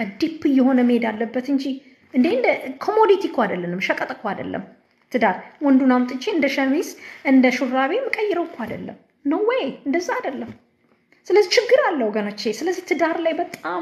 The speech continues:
መማማር አለብን፣ በጣም። ይሄ ደግሞ የምንማማረው ተተኪውን ትውልድ ያንጻል ወገኖቼ። እኛ ጥሩ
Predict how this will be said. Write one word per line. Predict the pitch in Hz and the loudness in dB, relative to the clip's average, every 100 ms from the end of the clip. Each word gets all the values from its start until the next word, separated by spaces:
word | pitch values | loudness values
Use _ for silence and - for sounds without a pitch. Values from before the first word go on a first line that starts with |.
| 320 | -4
መማማር | 302 277 277 285 269 | -2 0 2 0 0
አለብን፣ | 269 247 254 - 240 233 - | 0 0 -2 -2 -2 -2 -2
በጣም። | 214 240 - 247 - - - - - - | -4 -4 -2 -2 -2 -2 -20 -20 -18 -4
ይሄ | 311 427 | 4 6
ደግሞ | 370 349 | 4 2
የምንማማረው | 311 294 294 285 285 277 294 294 | 2 4 4 4 2 2 0 -4
ተተኪውን | 294 285 277 285 247 | -8 -8 -6 0 0
ትውልድ | 247 233 240 214 | 0 -2 -2 -2
ያንጻል | 226 185 190 214 - 120 - | -4 -2 -2 -4 -4 -6 -4
ወገኖቼ። | 190 196 180 180 170 175 - - | -2 -2 -2 -6 -8 -8 -10 2
እኛ | 285 277 294 | 6 6 4
ጥሩ | 294 269 | 0 -4